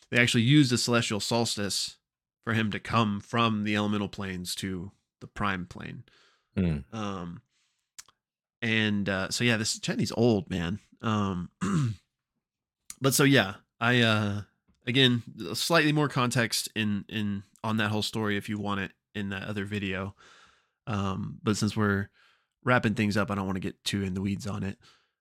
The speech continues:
Speaker 2: Hmm.
Speaker 1: Um, but that's why Winter's Crest, which is, like, the kind of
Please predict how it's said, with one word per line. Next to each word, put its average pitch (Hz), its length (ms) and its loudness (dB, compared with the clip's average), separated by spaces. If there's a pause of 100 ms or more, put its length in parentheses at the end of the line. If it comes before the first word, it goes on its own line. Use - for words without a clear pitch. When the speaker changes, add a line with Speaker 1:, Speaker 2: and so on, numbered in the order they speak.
(120)
Speaker 2:
Hmm. 90 140 4
Speaker 1:
Um, 113 160 2
but 117 100 4
that's 139 200 4
why 143 320 6
Winter's 139 420 4
Crest, 120 340 2
which 107 140 0
is, 110 120 2
like, 107 140 0
the 101 300 2
kind 110 200 -2
of 95 180 -6